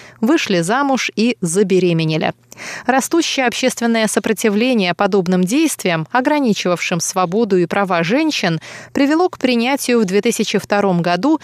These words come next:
закона о равенстве полов в сфере труда. Двумя годами позже был принят закон о равенстве полов в сфере образования,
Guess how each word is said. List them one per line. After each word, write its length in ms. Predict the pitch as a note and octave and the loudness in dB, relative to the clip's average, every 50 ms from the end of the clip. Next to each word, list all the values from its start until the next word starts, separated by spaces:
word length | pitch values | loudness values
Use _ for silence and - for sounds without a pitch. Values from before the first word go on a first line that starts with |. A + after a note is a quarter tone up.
| - - - - | -6 -20 -8 -4
закона 680 | - G#3+ G3 G#3+ A#3 A3 - - - D#4+ E4 D#4 C#4+ C4 - | -4 -2 0 0 0 -2 -2 0 0 0 2 0 0 -2 -2
о 160 | - G3+ G3 G3 | -2 -2 -2 0
равенстве 540 | G#3+ B3 C4 B3+ B3 G#3+ - - - G3 - | 0 0 0 0 -2 -4 -4 -2 -2 -2 -2
полов 500 | - F3 E3 D#3+ F3 A#3+ C4+ - - - - | 0 -2 -2 0 0 0 0 -2 -4 -8 -12
в 60 | - - | -10 -8
сфере 460 | - - - - G#3 A#3 B3 A#3+ A3 | -8 -6 -2 0 0 2 2 0 0
труда. 580 | - - A#3+ A#3+ A#3 G#3 G3+ F#3 F3 E3 D#3+ D#3+ C#3+ - - - - - - - - - - - - - | 0 0 0 2 2 2 2 0 0 0 -2 -4 -6 -10 -16 -20 -20 -20 -20 -20 -20 -20 -20 -10 -2 2
Двумя 500 | G3 F#3+ A3 C4 F4 F#4 F4 D4+ C4+ A3+ | 2 4 4 4 2 2 2 2 2 2
годами 400 | G3+ G#3 G#3 G3 F#3+ F#3 F3+ F3+ | 2 0 0 2 2 2 2 0
позже 480 | E3+ - - A#3 D4+ E4+ D4+ C#4+ D4 | 0 0 0 0 2 2 2 0 0
был 220 | A3+ G3 C4+ E4+ D#4 | 2 2 2 0 2
принят 380 | - B3 C#4 C#4+ C#4 C4+ - - | 2 0 0 2 0 0 -2 -2
закон 500 | - F3 F3+ G#3+ G#3+ - - - C#4+ C#4+ | -6 -6 -2 -2 -2 -2 0 0 0 0
о 100 | C4 A#3+ | 0 0
равенстве 440 | A#3+ A#3+ A#3 A3+ G#3 - - - G#3+ | 0 0 0 -2 -2 -2 -2 -4 -2
полов 400 | - A3 G#3 G#3+ B3+ C4 - - | 0 0 0 2 0 0 -2 -4
в 60 | - - | -8 -10
сфере 440 | - - - B3 C4 C4+ C4 B3+ | -8 -6 -2 0 0 2 2 2
образования, 880 | B3+ A#3+ B3+ C4 C4 B3+ D4+ D#4 D4 C4 B3 G#3+ F#3+ F3 E3+ E3 E3 D#3+ | 0 0 0 0 0 2 0 0 0 2 0 0 2 2 0 0 -2 -4